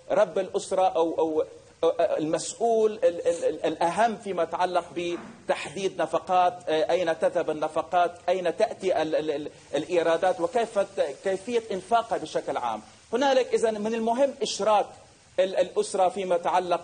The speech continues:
بإعداد ميزانية مهمة مثل ميزانية الطوارئ، حتى بما فيهم الأبناء بشكل غير مباشر، بأنه نقدم لهم جزء من المال بأن يقوموا بشراء ما يحتاجونه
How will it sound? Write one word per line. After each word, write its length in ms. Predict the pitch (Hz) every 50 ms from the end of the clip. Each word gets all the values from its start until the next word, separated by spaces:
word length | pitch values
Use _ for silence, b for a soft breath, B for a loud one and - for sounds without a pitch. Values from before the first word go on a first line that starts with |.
| - 139
بإعداد 1160 | 175 180 175 175 175 160 156 160 160 151 151 156 151 - - 156 135 143 - 185 185 180 170 170 -
ميزانية 580 | 147 151 156 127 147 165 160 165 180 185 175 165
مهمة 460 | 160 156 160 190 233 233 214 196 175
مثل 240 | 170 165 - 175 160
ميزانية 440 | 160 151 - 170 175 175 180 175 175
الطوارئ، 480 | 165 - 180 190 208 214 214 220 - - B B B B B -
حتى 320 | - 359 392 381 - 294
بما 240 | 247 269 240 247 240 220
فيهم 340 | - - 240 240 226 220
الأبناء 480 | 226 220 220 202 - 190 208 202 208 202
بشكل 440 | - 214 - 294 262 - 254 233 214
غير 240 | - 233 247 233 202
مباشر، 600 | 208 202 175 202 190 185 - - 196 190 185 185 B B B B -
بأنه 380 | 151 220 220 220 214 208 208 208
نقدم 560 | 202 202 - - 233 220 170 160 208 196 202
لهم 280 | 202 196 202 190 185 160
جزء 280 | 175 214 180 202 196
من 120 | 185 180 185
المال 420 | 180 175 180 190 190 190 185 185 B B B B - 139
بأن 200 | 175 175 196 190
يقوموا 380 | 190 185 185 202 214 202 190 180
بشراء 480 | 151 175 165 - 190 185 196 185 170
ما 120 | 180 208 240
يحتاجونه 1000 | 240 226 - - - 202 185 - - 185 185 180 180 175 170 165 175 190 185